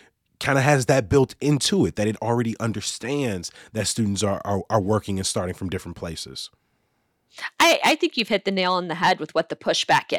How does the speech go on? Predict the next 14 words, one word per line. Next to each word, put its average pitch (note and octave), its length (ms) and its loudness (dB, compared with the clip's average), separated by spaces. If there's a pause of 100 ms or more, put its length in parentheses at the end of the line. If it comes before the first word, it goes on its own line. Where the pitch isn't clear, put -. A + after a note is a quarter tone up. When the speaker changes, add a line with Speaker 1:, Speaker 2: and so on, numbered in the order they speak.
Speaker 2:
is. - 280 -6 (400)
So A3 480 4
the A3 120 -2
pushback A3+ 580 2
is G#3+ 220 0
really F#3+ 240 4
one F#3 240 2
of F3+ 160 0
the F3+ 120 2
loudest D#3 680 4
sorts F3 260 0
of D#3 140 -2
criticisms D#3 720 -2
is, C#3 360 2